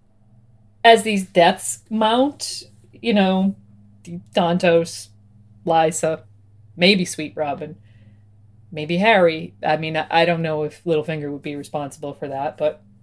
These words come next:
who knows? Uh, she's gonna start realizing all this stuff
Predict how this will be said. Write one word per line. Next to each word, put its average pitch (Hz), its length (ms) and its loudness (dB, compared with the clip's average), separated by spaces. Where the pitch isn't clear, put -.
who 170 140 -2
knows? 170 380 -6
Uh, 147 460 2
she's 311 300 2
gonna 339 200 2
start 254 520 6
realizing 175 680 6
all 320 240 8
this 370 160 4
stuff - 440 4